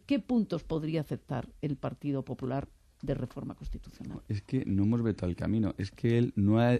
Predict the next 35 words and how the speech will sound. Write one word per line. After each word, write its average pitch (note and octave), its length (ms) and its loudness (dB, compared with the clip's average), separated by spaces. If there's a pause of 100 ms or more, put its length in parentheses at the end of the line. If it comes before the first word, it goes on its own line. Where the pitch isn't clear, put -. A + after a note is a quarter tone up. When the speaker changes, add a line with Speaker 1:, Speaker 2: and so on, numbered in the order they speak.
(120)
Speaker 1:
No, - 160 6
Speaker 2:
no - 0 -
Speaker 1:
ya, A#2 120 8
Speaker 2:
ha C#3 100 12
Speaker 1:
ha D3 60 10
hecho D3+ 100 8
una C#3 80 12
Speaker 2:
emprendido C#3 280 12
el B2+ 80 12
Speaker 1:
subcomisión. B2+ 380 12
Speaker 2:
camino. A#2+ 220 8 (100)
Speaker 1:
Ya, D3 160 4
Speaker 2:
Es G#2+ 80 8
Speaker 1:
ya, - 80 2
Speaker 2:
que C#3 80 12
él, C#3 80 12
Speaker 1:
exacto. C3 100 12
Speaker 2:
en A2+ 60 12
lugar A#2 360 12
de C3+ 120 10
plantear C3+ 680 8
una G2+ 220 6
Speaker 1:
Exacto. A2+ 80 4
Speaker 2:
reforma A#2 320 6
constitucional A#2+ 640 4
con F#2+ 140 4
un G#2 200 8
texto B2+ 400 6
concreto A#2+ 580 4
y F#2 60 4
Speaker 1:
Exactamente. E2+ 400 2
Speaker 2:
solicitar F#2+ 680 4
una F#2 220 4
ponencia G#2 420 4
constitucional, A2+ 800 4